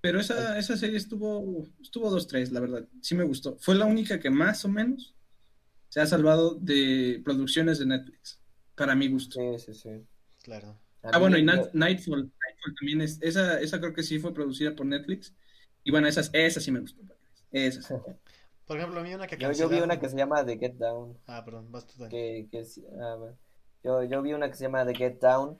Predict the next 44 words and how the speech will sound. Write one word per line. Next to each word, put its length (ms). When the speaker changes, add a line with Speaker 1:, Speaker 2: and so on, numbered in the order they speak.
Speaker 2:
que 100
es 100
un 100
musical. 440
Yo 120
no 80
acostumbro 380
a 20
ver 100
musicales 340
porque 180
me 80
aburren. 380
Pero 680
ese 200
es 140
como 240
un 80
musical 580
de, 840
pues, 140
de 200
hip 220
hop, 340
los 220
inicios 260
del 120
hip 180
hop 180
en 100
mil 80
novecientos 360
sesenta. 240
Pero 360
está 220
muy 180
bien 140
producida 600
y 160
tiene 160
una 180
trama 220
muy 200
buena. 280